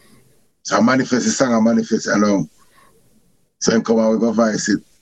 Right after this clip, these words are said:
When we got studio, and guy, when we got town, I studio, man. Um, Penthouse studio them time there.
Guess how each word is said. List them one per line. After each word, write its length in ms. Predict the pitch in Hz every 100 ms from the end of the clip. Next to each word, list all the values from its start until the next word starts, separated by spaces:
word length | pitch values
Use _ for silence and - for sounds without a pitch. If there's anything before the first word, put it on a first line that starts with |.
| _
When 140 | - 147
we 120 | 151
got 220 | 165 170
studio, 340 | 185 180 143
and 80 | 139
guy, 220 | 135 127 120
when 180 | - 131
we 80 | 135
got 260 | 135 139 143
town, 220 | 147 117
I 120 | 113
studio, 400 | 110 - - 104
man. 260 | 101 90 90
Um, 760 | 95 95 98 92 92 87 85 - _ _ _ - - _
Penthouse 460 | 135 135 131 110
studio 280 | - 117 110
them 220 | 104 101
time 260 | 95 104 98
there. 180 | 95